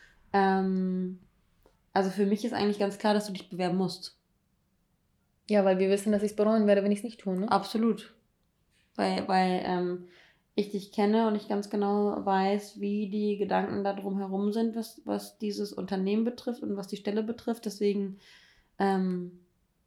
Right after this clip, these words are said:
Speaker 1: wäre es dumm, wenn du's nicht tun würdest.
Speaker 2: Hm. Wie
Speaker 1: Weil
Speaker 2: hab ich gewirkt, als ich das erzählt hab?
Speaker 1: Eigentlich schon mit der anderen Sache ab-, Sache abgeschlossen. Also es fühlt sich schon an, als wärst du sch-, schon, schon eine Reisende, die einfach schon das nächste, weil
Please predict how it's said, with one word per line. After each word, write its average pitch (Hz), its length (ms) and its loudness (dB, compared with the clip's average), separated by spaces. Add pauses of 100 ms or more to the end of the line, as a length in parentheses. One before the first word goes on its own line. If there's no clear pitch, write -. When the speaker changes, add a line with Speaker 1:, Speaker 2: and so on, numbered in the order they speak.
(880)
Speaker 1:
wäre 196 360 2
es 185 200 -2
dumm, 220 280 4
wenn 220 140 4
du's 220 180 -2
nicht 214 200 -2
tun 214 260 -2
würdest. 196 560 -8 (1300)
Speaker 2:
Hm. 190 340 0 (580)
Wie 208 80 4
Speaker 1:
Weil 202 160 8
Speaker 2:
hab 202 60 4
ich 196 120 0
gewirkt, 202 420 2
als 247 140 -4
ich 254 80 -6
das 262 140 -6
erzählt 285 320 -2
hab? 330 120 -4 (960)
Speaker 1:
Eigentlich 202 300 2
schon 208 140 2
mit 202 140 0
der - 80 0
anderen 196 320 0
Sache 190 240 -4
ab-, - 180 -8
Sache 185 240 -6
abgeschlossen. 180 760 -6 (140)
Also 208 180 4
es 202 140 -6
fühlt 233 180 2
sich 220 100 -2
schon 202 100 -2
an, 208 140 4
als 196 200 2
wärst 208 200 0
du 208 60 -2
sch-, 202 200 -6
schon, 202 420 -2
schon 214 260 0
eine 202 120 2
Reisende, 208 560 4
die 190 120 -2
einfach 202 280 -4
schon 202 140 -4
das 196 120 -6
nächste, 202 380 -2
weil 190 260 -2